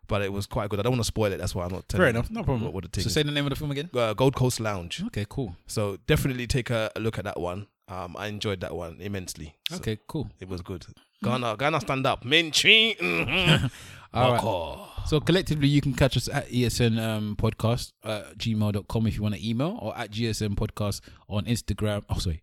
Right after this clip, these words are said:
Speaker 2: Yeah, at G S M. Just to say G S M.
Speaker 1: Yes, you did.
Speaker 2: At E S N Podcast
Speaker 1: Yeah.
Speaker 2: at gmail dot com. If you wanted to get in contact with us via email.
Speaker 1: Plug.
Speaker 2: At E S N Podcast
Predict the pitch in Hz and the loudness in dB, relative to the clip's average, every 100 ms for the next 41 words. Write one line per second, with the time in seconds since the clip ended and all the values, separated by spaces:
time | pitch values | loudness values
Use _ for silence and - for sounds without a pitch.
0 | _ 370 143 175 175 147 151 - - - | _ -2 0 0 0 0 -2 -6 -8 -8
1 | - _ _ 117 151 202 214 202 180 214 | -8 _ _ -2 0 2 2 2 4 6
2 | 185 208 110 151 143 - 123 131 110 214 | 6 4 4 4 4 2 2 2 10 10
3 | - 214 190 185 165 139 170 - 120 147 | 10 10 10 12 12 12 12 8 4 4
4 | - 139 113 113 _ 135 139 123 151 139 | 2 0 0 -2 _ -2 2 6 8 8
5 | 127 - 120 165 - - _ - 135 139 | 6 2 4 4 0 -8 _ 2 8 10
6 | 143 120 - 147 123 127 110 127 117 113 | 8 6 2 0 0 2 2 4 2 2
7 | 110 127 113 113 113 107 131 - - 113 | 4 4 4 2 2 4 2 4 4 4
8 | 104 - _ - 160 - _ 160 147 151 | 2 -6 _ 6 6 4 _ 6 8 8
9 | 131 127 - 117 135 - | 6 4 6 2 2 -4